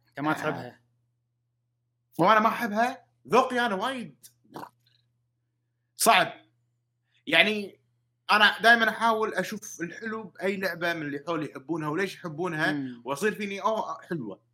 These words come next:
Speaker 2: يعني، أنا وايد أقول أنا ما أحب ال جي آر بي جيز.
Speaker 1: مم.
Speaker 2: زين بليد مثلا وشي، و-، أي لعبة جي آر بي جي.
Speaker 1: مم.
Speaker 2: بس حلوين الألعاب. ولما ألعبهم، ول-، ولما يكون عندي وقت ألعبهم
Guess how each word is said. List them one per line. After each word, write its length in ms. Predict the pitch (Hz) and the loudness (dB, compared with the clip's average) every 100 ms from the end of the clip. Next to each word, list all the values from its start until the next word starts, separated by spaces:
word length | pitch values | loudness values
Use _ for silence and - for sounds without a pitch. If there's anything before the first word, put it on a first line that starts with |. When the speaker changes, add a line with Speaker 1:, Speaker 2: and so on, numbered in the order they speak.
| _ _ - | _ _ -16
Speaker 2:
يعني، 480 | 107 147 151 143 - | -12 -8 -10 -10 -2
أنا 200 | 175 185 | 0 2
وايد 280 | 196 202 170 | 2 2 0
أقول 280 | 151 180 160 | -2 -4 -4
أنا 120 | 156 | -4
ما 80 | 165 | -6
أحب 200 | 127 110 | -8 -14
ال 60 | |
جي 180 | 107 104 | -14 -12
آر 100 | 101 | -14
بي 120 | 98 | -16
جيز. 300 | 95 _ _ | -20 _ _
Speaker 1:
مم. 300 | - 139 117 _ _ _ _ 85 95 92 | -14 -12 -12 _ _ _ _ _ _ _
Speaker 2:
زين 300 | 95 117 107 | -14 -14 -14
بليد 400 | 95 107 104 90 | -14 -14 -14 -18
مثلا 260 | 90 90 87 | -20 -20 -20
وشي، 220 | - 127 | -20 -18
و-، 340 | - - - _ _ _ _ _ _ - 196 | -18 -20 -20 _ _ _ _ _ _ -10 -6
أي 140 | 233 | -4
لعبة 220 | 190 156 | -4 -4
جي 180 | 127 131 | -6 -6
آر 120 | 120 | -8
بي 100 | 104 | -10
جي. 200 | 95 82 _ | -18 -20 _
Speaker 1:
مم. 240 | 143 127 117 _ _ 101 | -14 -14 -16 _ _ -12
Speaker 2:
بس 460 | 113 - - - _ _ _ _ | -12 -12 -16 -20 _ _ _ _
حلوين 420 | - 156 294 254 | -2 2 2 0
الألعاب. 460 | 196 165 151 151 - _ _ _ _ _ _ _ _ _ _ _ _ _ | -4 -6 -6 -8 -16 _ _ _ _ _ _ _ _ _ _ _ _ _
ولما 220 | 131 160 175 | -2 0 4
ألعبهم، 540 | 220 233 214 190 170 _ _ - | 4 4 -2 -4 -10 _ _ -16
ول-، 300 | 107 151 _ | -12 -12 _
ولما 340 | - 156 165 175 | -10 -4 -2 -2
يكون 180 | 170 233 | -2 -4
عندي 180 | 214 190 | -2 2
وقت 300 | 233 233 190 | 2 0 -4
ألعبهم 560 | 160 196 143 139 117 | -2 -4 -4 -12 -12